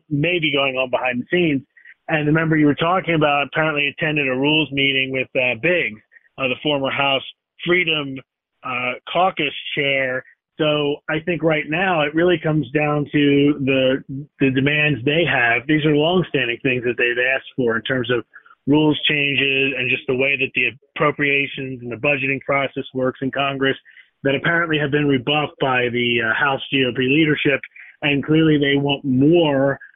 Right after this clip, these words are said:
uh, than what's been approved up to this point, uh, in exchange for support, uh, for McCarthy. And I think that's kinda where, uh, this has to land. There has to be some sort of breakthrough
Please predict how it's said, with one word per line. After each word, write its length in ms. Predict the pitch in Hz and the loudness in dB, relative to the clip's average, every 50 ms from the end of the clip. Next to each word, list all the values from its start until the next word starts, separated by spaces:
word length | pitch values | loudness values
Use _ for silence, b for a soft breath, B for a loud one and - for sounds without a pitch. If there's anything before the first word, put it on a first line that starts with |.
| B _ | B _
uh, 260 | 127 131 131 135 135 | -2 0 0 2 2
than 180 | 131 135 135 135 | 2 2 2 2
what's 220 | 131 131 - - | 2 2 0 -2
been 160 | 139 139 127 | -2 -2 -2
approved 560 | 117 - - 151 147 151 147 139 135 127 131 - - | -2 -2 0 2 4 6 6 6 4 4 2 -2 -4
up 120 | 131 123 - | -4 -2 0
to 100 | - 131 | 0 0
this 180 | 123 127 117 - - - | 2 0 0 -2 -4 -2
point, 380 | 185 196 185 151 139 143 156 - _ b b b b b _ 135 | 0 0 2 2 0 -2 -4 -6 _ b b b b b _ -2
uh, 160 | 139 135 139 | 0 0 2
in 140 | 143 143 143 | 2 2 0
exchange 540 | 143 123 - - - 143 143 139 143 139 131 - - | 0 -2 -4 -2 0 0 2 2 0 0 -2 -2 0
for 180 | 147 143 135 - - | 2 2 2 2 0
support, 460 | 151 139 - 165 190 185 127 110 - - - | -2 0 2 2 4 4 2 0 -2 -2 -2
uh, 240 | - 123 123 120 123 - | 0 0 2 0 0 0
for 140 | - - 123 | -2 -4 -2
McCarthy. 540 | 123 120 - - 139 131 131 123 - 143 135 | -2 -4 0 0 2 2 2 2 2 0 -2
And 120 | 123 123 | 0 -2
I 40 | 120 | -2
think 200 | 110 151 143 135 - | -2 -2 -2 -2 0
that's 220 | 143 143 135 - | -2 -2 -2 -4
kinda 420 | - - 151 143 139 135 131 127 | -4 -2 0 0 2 2 2 2
where, 520 | 131 135 135 135 135 131 131 127 123 123 b b b b b b _ _ _ _ - | 2 4 4 2 2 2 2 2 0 0 b b b b b b _ _ _ _ -4
uh, 300 | 139 127 131 123 123 123 123 | -2 0 0 0 0 -2 -4
this 360 | 123 123 135 151 151 151 - - | -6 -4 0 0 0 0 0 0
has 180 | 139 139 135 127 - | -2 -2 -2 -2 -2
to 100 | - 139 | 0 0
land. 300 | 135 147 151 147 139 123 | 2 2 2 0 0 -2
There 80 | 123 123 | -4 -4
has 200 | 131 139 127 - | -4 -4 -6 -6
to 80 | - 127 | -6 -4
be 160 | 131 131 120 - - | -2 -4 -4 -4 -4
some 240 | 156 143 143 143 - - - | -2 -2 -2 -2 -6 -2 0
sort 300 | 147 139 139 135 139 - - | 0 2 2 2 0 -2 -2
of 300 | 131 120 120 113 107 - | -4 -4 -4 -4 -6 -2
breakthrough 840 | - 139 139 139 156 156 - - - 175 175 175 175 175 175 180 | 0 2 2 2 2 0 -2 -2 0 2 4 6 6 6 4 4